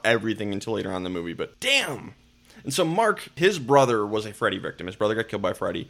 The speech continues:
So they put him in Weston Hills. They put him on Hypnocil so he doesn't have dreams anymore, and basically convinced him Freddy was, uh, a figment of his imagination, and he, he, they gaslit him. So he's not even sure Freddy was real anymore. Will, on the other hand, is not here for Freddy reasons. Will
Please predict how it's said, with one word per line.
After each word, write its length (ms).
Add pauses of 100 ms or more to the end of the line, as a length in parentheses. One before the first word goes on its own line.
(160)
So 100
they 120
put 180
him 100
in 120
Weston 320
Hills. 280
They 100
put 180
him 80
on 80
Hypnocil 360
so 60
he 60
doesn't 200
have 100
dreams 260
anymore, 320
and 100
basically 360
convinced 380
him 80
Freddy 260
was, 360
uh, 460
a 40
figment 300
of 40
his 120
imagination, 640
and 100
he, 80
he, 240
they 160
gaslit 540
him. 160 (580)
So 180
he's 280
not 180
even 160
sure 280
Freddy 240
was 120
real 200
anymore. 360 (500)
Will, 400
on 60
the 140
other 140
hand, 200
is 140
not 340
here 160
for 180
Freddy 320
reasons. 520 (320)
Will 800